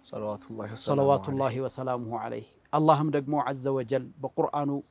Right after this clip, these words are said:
Speaker 2: የተሟላ መሆኑን ይነግራል። እም፣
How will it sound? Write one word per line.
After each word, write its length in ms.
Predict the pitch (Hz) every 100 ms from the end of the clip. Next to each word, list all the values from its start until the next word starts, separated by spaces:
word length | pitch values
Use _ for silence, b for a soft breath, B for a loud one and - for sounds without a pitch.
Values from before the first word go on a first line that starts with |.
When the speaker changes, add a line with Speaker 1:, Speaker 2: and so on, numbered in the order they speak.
| -
Speaker 2:
የተሟላ 580 | 139 208 - 196 185 156 147
መሆኑን 360 | 139 151 233
ይነግራል። 360 | 202 127 90 - - _ _ _ _ _ _ _ _ _ _ _ _ _ _ _ _ _ _ _ _ _
እም፣ 760 | 156 143 139 135 135 131 127 123